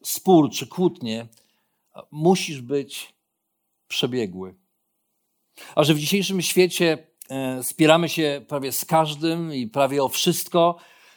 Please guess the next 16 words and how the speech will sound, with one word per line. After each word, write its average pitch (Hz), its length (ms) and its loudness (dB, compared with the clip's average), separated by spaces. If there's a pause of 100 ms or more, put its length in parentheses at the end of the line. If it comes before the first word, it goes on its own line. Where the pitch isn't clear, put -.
to 156 100 -2
przebiegłość 190 600 4
i 170 180 -4
chęć - 600 -2
wygranej 165 640 2
często 170 440 -4
niszczą, 151 520 -4
niszczą 151 380 -6
nasze 135 280 -4
relacje, 156 580 0 (480)
zabijają 143 680 4
przyjaźnie 151 800 0
albo 143 480 -4 (200)
rozbijają 135 800 2
rodziny. 120 520 -4 (600)
Niestety 139 640 0